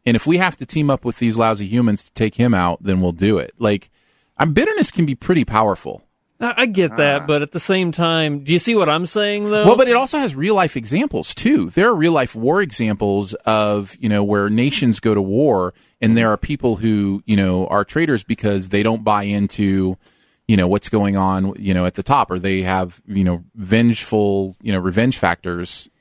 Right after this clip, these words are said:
Speaker 1: in those ways.
Speaker 2: Yeah, America and Russia during World War Two.
Speaker 1: Sure. Yeah, absolutely. So I think that it's, it is, I do see what you're saying, and I think part of what gives credence to what you're saying is it's really quick. Like, it's a really quick turnaround.
Speaker 2: Yeah.
Speaker 1: I mean, I guess it's, what, two to five years?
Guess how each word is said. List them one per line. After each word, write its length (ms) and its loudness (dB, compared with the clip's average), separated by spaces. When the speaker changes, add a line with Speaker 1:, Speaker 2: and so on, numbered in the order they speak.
Speaker 1:
in 120 0
those 200 -4
ways. 420 -2
Speaker 2:
Yeah, 240 0
America 400 -2
and 100 -4
Russia 260 -4
during 280 -4
World 240 -2
War 140 -2
Two. 140 -2
Speaker 1:
Sure. 440 0
Yeah, 260 -2
absolutely. 520 -2
So 160 0
I 100 2
think 220 -10
that 200 -2
it's, 220 -4
it 120 4
is, 160 -2
I 80 4
do 180 4
see 160 0
what 220 0
you're 80 -2
saying, 560 -2
and 120 2
I 60 2
think 300 -6
part 200 2
of 160 0
what 180 0
gives 180 -2
credence 380 0
to 80 0
what 140 0
you're 100 -4
saying 320 0
is 120 -2
it's 140 -10
really 340 2
quick. 460 -4
Like, 160 2
it's 140 2
a 60 2
really 340 2
quick 380 -4
turnaround. 720 0
Speaker 2:
Yeah. 340 0
Speaker 1:
I 80 4
mean, 100 4
I 60 0
guess 200 -2
it's, 220 -6
what, 300 0
two 220 0
to 80 2
five 340 0
years? 560 -2